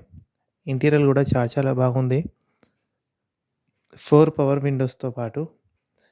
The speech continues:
ఇంటీరియర్ కూడా చాలా చాలా నీట్‌గా మెయింటైన్ చేయబడినది. ఒకవేళ మీకు ఇంట్రెస్ట్ ఉన్నట్లయితే ఈ వెహికల్ వరంగల్లో ఉంది.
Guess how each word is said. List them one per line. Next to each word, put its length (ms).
ఇంటీరియర్ 480
కూడా 260
చాలా 260
చాలా 260
నీట్‌గా 360
మెయింటైన్ 340
చేయబడినది. 500
ఒకవేళ 400
మీకు 260
ఇంట్రెస్ట్ 400
ఉన్నట్లయితే 500
ఈ 100
వెహికల్ 440
వరంగల్లో 540
ఉంది. 260